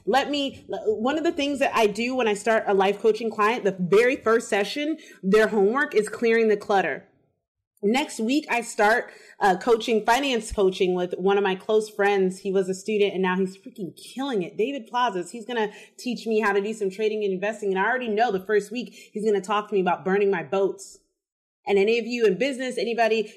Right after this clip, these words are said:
you get the reference or you're a history buff, burning your boats means there's no going back. And too many people start these six week challenges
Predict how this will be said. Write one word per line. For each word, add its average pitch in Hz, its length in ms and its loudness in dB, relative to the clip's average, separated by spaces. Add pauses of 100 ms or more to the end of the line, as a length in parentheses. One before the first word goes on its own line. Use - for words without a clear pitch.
you 202 120 -4
get 226 160 0
the 196 100 0
reference 262 640 -2
or 175 300 0
you're 180 200 -2
a 185 60 -6
history 269 300 -6
buff, 262 320 0
burning 240 320 0
your 220 100 0
boats 240 320 0
means 214 140 0
there's 196 180 0
no 208 120 2
going 196 260 0
back. 208 500 -4 (760)
And 208 140 2
too 277 160 -8
many 294 240 -6
people 254 240 -4
start 254 340 -2
these 214 200 -6
six 226 200 -6
week 202 160 -8
challenges 185 720 -2